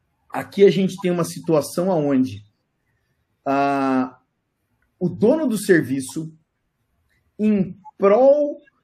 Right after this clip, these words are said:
da usabilidade, né, é,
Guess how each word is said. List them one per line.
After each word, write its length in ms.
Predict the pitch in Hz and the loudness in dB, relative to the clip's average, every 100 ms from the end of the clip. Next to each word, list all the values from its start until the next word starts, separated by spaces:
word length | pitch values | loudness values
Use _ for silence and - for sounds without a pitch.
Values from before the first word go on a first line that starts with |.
| _ | _
da 560 | - 127 175 170 165 - | -4 2 2 2 -4 -4
usabilidade, 1500 | 294 277 214 269 190 165 240 208 147 147 156 156 190 - - _ _ _ _ _ _ _ _ _ | -2 -2 0 0 0 -2 -2 0 0 2 0 -4 -10 -12 -18 _ _ _ _ _ _ _ _ _
né, 380 | 127 151 214 220 _ _ _ _ _ | -4 -2 -2 -8 _ _ _ _ _
é, 640 | 123 123 117 113 107 104 | -8 -6 -6 -8 -10 -12